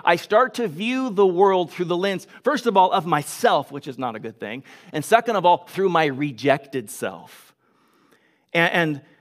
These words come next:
we, we need to change that. Cancel culture is feeding that. It's adding to that.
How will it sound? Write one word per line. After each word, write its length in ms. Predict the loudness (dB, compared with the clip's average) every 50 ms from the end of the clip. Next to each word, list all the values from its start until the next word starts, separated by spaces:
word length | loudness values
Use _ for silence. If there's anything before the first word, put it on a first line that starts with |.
| _ _ -12
we, 340 | -8 -8 -4 -2 -2 -2
we 140 | 0 0 2
need 180 | 2 2 0 0
to 280 | 2 2 2 2 0 -4 -12 -20 -20 _ _ _ _ _
change 560 | -12 -6 -4 -4 -2 -2 -4 -4 -6 -8 -10 -14 -20 _ _ _
that. 440 | -10 -8 -8 -8 -8 -10 -14 -20 -20 _ _ _ _ _ _ _ _ _ _ _ _ _ _ _ -8
Cancel 540 | -4 -2 -2 -4 -2 -2 -2 0 0 -2
culture 800 | -4 -8 -12 -10 -8 -8 -8 -8 -10 -10 -10 -10 -10 -12 -16 -20 _ _ _ _ _ _ _ _ _ _ _ _ _ _ _ _ _ -6
is 260 | -4 -4 -4 -6 -10 _ _
feeding 580 | -18 -10 -8 -6 -6 -4 -6 -6 -8 -10 -14 -14
that. 380 | -14 -14 -14 -14 -18 _ _ _ _ _ _ _ _ _ _ _ _ _ _ _ -6
It's 200 | -6 -6 -8 -8 _ 0
adding 360 | 2 2 2 2 0 -4 -8 -8
to 180 | -10 -12 -12 -10
that. 280 | -8 -8 -8 -10 -12